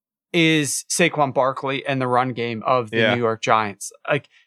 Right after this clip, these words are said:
Speaker 1: but, but that really is all the Green Bay Packers have to worry about, right? Like, you, you defensively, you've got your strengths and your weaknesses, but when you know that, like, the only real threat that you've got is this running back,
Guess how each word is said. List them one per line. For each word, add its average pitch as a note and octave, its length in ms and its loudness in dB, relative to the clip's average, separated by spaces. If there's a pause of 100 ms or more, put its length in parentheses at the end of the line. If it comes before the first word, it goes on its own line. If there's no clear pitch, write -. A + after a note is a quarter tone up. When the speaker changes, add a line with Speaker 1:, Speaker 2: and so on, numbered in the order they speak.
(240)
Speaker 1:
but, F#3 300 0
but F#3 200 -2
that F#3 240 4
really F3+ 380 0
is D#3 280 -2 (760)
all D#3+ 220 4
the D#3 80 0
Green D3+ 220 0
Bay D3 100 2
Packers C3+ 340 -4
have C3 160 -6
to C#3 80 -8
worry D#3 280 -2
about, - 360 -14
right? C3 260 0
Like, D3+ 260 -2 (360)
you, E3 200 2
you E3 220 -6 (160)
defensively, E3+ 840 0 (880)
you've B2 140 -14
got D#3+ 320 2 (120)
your D3+ 120 -4
strengths E3 420 -2
and D3+ 120 -2
your C3 100 -4
weaknesses, C3 600 -4
but C3+ 180 -2
when D3 160 0
you A3 160 2
know E3 460 4
that, - 200 -8
like, C#3+ 160 -4 (260)
the - 140 -14
only F#3 300 0
real D#3 220 2
threat - 340 -4
that - 120 -20
you've A#2 200 -12
got C3 360 0
is A#2 160 -12
this - 280 -10
running C3 280 -4
back, D#3 380 -2